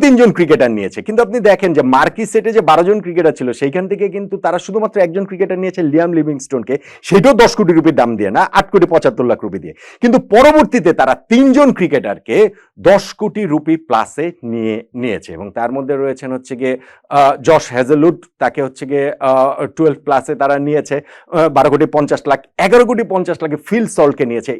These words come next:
এইটা হচ্ছে গিয়ে খুব ভালো একটা বাই বলে আমার কাছে মনে হয়। এবং জিতেশ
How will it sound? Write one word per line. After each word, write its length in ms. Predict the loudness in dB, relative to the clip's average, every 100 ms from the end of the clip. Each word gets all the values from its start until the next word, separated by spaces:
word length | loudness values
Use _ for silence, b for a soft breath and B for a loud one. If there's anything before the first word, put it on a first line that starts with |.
| -4
এইটা 140 | -2 -4
হচ্ছে 160 | -6 -8
গিয়ে 160 | -8 -6
খুব 100 | -4 -2
ভালো 120 | 0 -2
একটা 140 | -4 -4
বাই 120 | -4 -6 -8
বলে 120 | -4 -4
আমার 120 | -4 -8
কাছে 160 | -12 -12 -8
মনে 160 | -8 -4 -2
হয়। 140 | -2 B B B B 2
এবং 100 | 2 2
জিতেশ 280 | 2 2